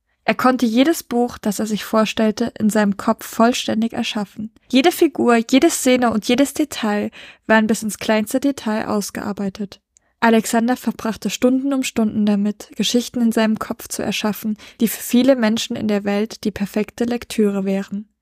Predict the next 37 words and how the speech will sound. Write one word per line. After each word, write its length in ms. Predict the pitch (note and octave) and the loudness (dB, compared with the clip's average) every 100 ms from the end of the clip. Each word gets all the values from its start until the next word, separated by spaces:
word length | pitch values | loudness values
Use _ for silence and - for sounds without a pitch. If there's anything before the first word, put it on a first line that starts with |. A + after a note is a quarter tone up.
| - | 0
Doch 140 | A#3 | 4
Alexander 580 | - A3+ A#3+ A#3+ B3 B3+ | 4 4 2 2 2 0
hatte 160 | B3 - | 0 -2
ein 140 | A#3 | -4
Problem. 580 | - A#3 A#3 B3 G3 G3 - - - | -6 -4 0 0 0 -4 -10 -18 0
Er 100 | G#3+ | 2
hatte 240 | A3 A#3 | 4 4
nie 280 | A3 A3 A#3+ | 2 2 0
ein 140 | B3 | -4
Buch 160 | A#3+ A3 | -2 -4
veröffentlicht. 840 | - A3 G3+ - A3+ - G#3 - - _ _ _ - | -4 -6 -6 -10 -12 -10 -12 -14 -20 _ _ _ 0
Er 100 | A#3 | 2
hatte 200 | A#3+ B3 | 4 2
Angst 300 | A#3 B3+ - | 0 -2 -2
davor, 500 | G#3+ - G#3 G3+ G#3+ - - _ | -2 0 0 0 -2 -10 -20 _
dass 160 | G#3+ G#3+ | 0 0
das 140 | G#3+ | 0
Ende 320 | - A#3 B3+ | 2 4 4
der 120 | B3 | 2
Geschichte, 600 | A#3 A3+ A3+ G#3 - G#3+ G#3 | 0 0 0 -2 -2 -2 -2
das 180 | G#3 A3+ | -4 -2
er 100 | - | -2
endlich 400 | A3+ A#3+ B3+ - | -2 -2 -4 -4
zu 140 | A#3+ | -6
Papier 420 | A#3+ A#3 - A3 | -4 -6 -2 -4
bringen 340 | - G#3 G3+ G#3 | -4 -4 -2 0
würde, 240 | G#3 G#3 | -2 0
nicht 240 | A#3+ A3+ - | -2 -4 -2
perfekt 540 | A#3+ - C4+ - - | -4 0 -2 -2 -4
genug 380 | G3+ G3 - - | -2 -2 -4 -6
wäre. 380 | F#3+ - - A3+ _ _ _ - | -6 -6 -10 -12 _ _ _ 0
Er 140 | B3 | 4
hatte 280 | C4+ C#4 - | 4 2 -2
zu 180 | - B3 | -2 -2
viel 240 | - B3 | -2 -2
Angst 380 | - A3+ A#3+ - | 0 -2 -2 -4
davor, 480 | G#3 - G#3 G#3 | -4 -2 0 0